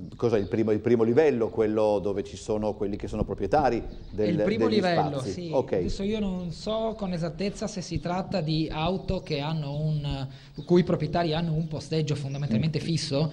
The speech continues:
Speaker 1: Mm.
Speaker 2: e quindi siano state prese di mira delle auto ferme da tempo,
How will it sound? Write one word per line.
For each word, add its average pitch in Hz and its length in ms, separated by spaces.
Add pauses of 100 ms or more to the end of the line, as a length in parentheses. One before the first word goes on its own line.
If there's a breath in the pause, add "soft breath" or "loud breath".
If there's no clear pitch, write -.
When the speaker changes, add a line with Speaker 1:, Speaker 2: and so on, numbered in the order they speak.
(120)
Speaker 1:
Mm. 104 120
Speaker 2:
e 131 100
quindi 165 180
siano 160 200
state 165 240
prese 160 240
di 139 120
mira 165 200
delle 147 220
auto 165 380
ferme 165 400
da 175 120
tempo, 165 520